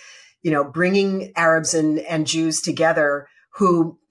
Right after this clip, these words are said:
in many cases before they have entered your program have never interacted before.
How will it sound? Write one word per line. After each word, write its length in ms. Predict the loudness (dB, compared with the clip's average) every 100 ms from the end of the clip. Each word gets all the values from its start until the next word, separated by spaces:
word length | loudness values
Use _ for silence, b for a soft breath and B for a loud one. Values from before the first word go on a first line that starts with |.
| _
in 200 | 0 2
many 240 | 4 2
cases 680 | 0 -2 -2 -2 -4 -4 -6
before 640 | -6 -6 -4 0 4 4
they 380 | 2 -2 -4 -4
have 240 | -4 -6 -4
entered 400 | -6 -4 -4 -4
your 180 | -6 -6
program 580 | -2 -2 -2 -2 -2
have 200 | -2 -4
never 580 | -4 -2 -2 0 -2 -4 -6
interacted 640 | -6 -4 -2 -2 -4 -8
before. 540 | -8 -10 -8 -8 -8